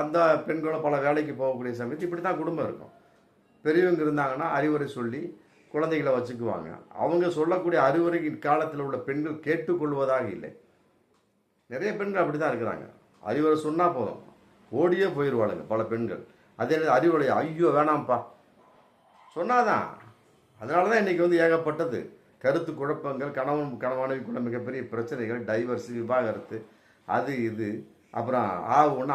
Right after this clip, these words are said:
அம்மா வீட்டுக்கு ஓடுறது, இதெல்லாம் வந்து பெண்கள் அதிகமாக செய்து கொண்டிருப்ப. என்ன காரணம்? அடுத்தவன் சொன்னா நான் கேட்க மாட்டேங்க, முடிஞ்சு போச்சு.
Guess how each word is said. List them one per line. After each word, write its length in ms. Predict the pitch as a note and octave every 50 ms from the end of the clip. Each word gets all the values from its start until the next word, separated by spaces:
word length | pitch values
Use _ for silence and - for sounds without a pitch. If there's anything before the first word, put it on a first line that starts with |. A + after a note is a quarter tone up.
| B2 B2+
அம்மா 160 | D3 D#3+ D#3
வீட்டுக்கு 320 | D3 B2+ A#2 A2+ G#2 G#2 G#2+ A2
ஓடுறது, 380 | A2+ G#2+ F#2 F2+ E2+ E2 F#2 F#2+ - - _ _ -
இதெல்லாம் 460 | A2 A#2 B2 B2 B2 C3+ D#3 D3 C3+
வந்து 200 | B2 B2+ C#3+ D3
பெண்கள் 420 | D3+ - B2 B2 D3+ C#3+ C#3+ A#2
அதிகமாக 460 | A2+ - C#3+ D3+ D3 D3 C#3+ C#3 C3
செய்து 400 | - - - A#2+ B2 C#3 C#3+ C#3+ B2+ B2
கொண்டிருப்ப. 340 | B2 B2 B2 A#2 A2 A2+
என்ன 200 | A2+ A2 B2 C3+
காரணம்? 380 | B2 A2+ A2+ A2 G#2+ A#2+ D3 E3+ - - - - - - - - _ _ - F2
அடுத்தவன் 600 | G#2 A2+ E3+ F3 E3+ - - A3 G#3+ G#3+ G#3 F3 F#3
சொன்னா 220 | F#3 F3+ G3 A3
நான் 220 | G#3 F#3 D#3+ C#3+ C#3+
கேட்க 220 | D#3+ E3+ E3 D#3
மாட்டேங்க, 380 | D3 C3+ B2 A2 G2+ G2+ F2+ F2 F2
முடிஞ்சு 260 | G2+ A#2 C3 B2+ A#2+
போச்சு. 280 | F#2 E2+ D#2 - -